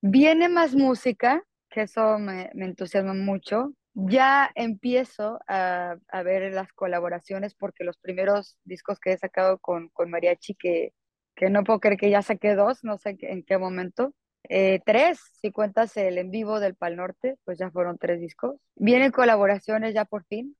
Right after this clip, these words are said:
con otros artistas que, te digo, se están empezando a planearse, pero también eso ya viene. Otro disco, en el dos mil veintitrés voy a sacar otro disco. Por fin, como te digo, fechas en Estados Unidos, que eso me entusiasma mucho por la, esa parte que te platico de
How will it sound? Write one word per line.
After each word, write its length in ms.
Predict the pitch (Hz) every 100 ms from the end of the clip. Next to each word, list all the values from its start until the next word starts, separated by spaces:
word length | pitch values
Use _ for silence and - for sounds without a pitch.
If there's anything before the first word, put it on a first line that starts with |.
| _ _
con 180 | 190 190
otros 380 | 190 202 202 190
artistas 440 | 170 190 - 214
que, 200 | - 185
te 80 | 185
digo, 180 | 180 180
se 160 | -
están 220 | 165 190
empezando 400 | 196 190 - 190
a 20 | 185
planearse, 460 | 185 180 190 196 -
pero 280 | 170 165 - _ _
también 440 | - 170 175 175 - _ _
eso 240 | - 175
ya 160 | 180 175
viene. 420 | 190 220 240 262 - _ _ _ -
Otro 360 | 220 214 214
disco, 460 | 220 202 - 269 294
en 100 | 196
el 80 | 190
dos 120 | 185
mil 140 | 190 185
veintitrés 420 | 190 _ 185 175
voy 120 | 180
a 80 | 175
sacar 280 | 175 170 170
otro 240 | - 170
disco. 340 | 190 - - - _ - _
Por 240 | - 233 202
fin, 260 | 247 254 254
como 260 | 220 202
te 80 | 202
digo, 240 | 208 226
fechas 380 | 208 214 - 220
en 100 | 202
Estados 320 | 190 - 202
Unidos, 380 | 202 202 196 202
que 100 | -
eso 220 | 202 220
me 80 | 220
entusiasma 460 | 196 190 185 208 208
mucho 260 | 202 214
por 200 | 208 214
la, 140 | 190 180 _ -
esa 260 | 202 208
parte 320 | - 196 214
que 120 | - 190
te 140 | 185
platico 480 | 180 180 185 - 208
de 320 | 202 185